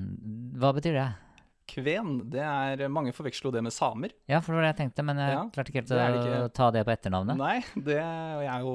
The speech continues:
Speaker 2: også født og oppvokst i Nord-Norge. Det, og det hører man jo heller ikke.
Speaker 1: Nei.
Speaker 2: Eh, så, <laughs> eh, nei, kvener er, eh,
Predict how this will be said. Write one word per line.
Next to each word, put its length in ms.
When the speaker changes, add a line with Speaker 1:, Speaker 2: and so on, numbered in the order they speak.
Speaker 2:
også 240
født 220
og 100
oppvokst 320
i 80
Nord-Norge. 340
Det, 180
og 160
det 100
hører 140
man 160
jo 80
heller 240
ikke. 220
Speaker 1:
Nei. 120
Speaker 2:
Eh, 480
så, 240
<laughs> 720
eh, 320
nei, 240
kvener 400
er, 320
eh, 760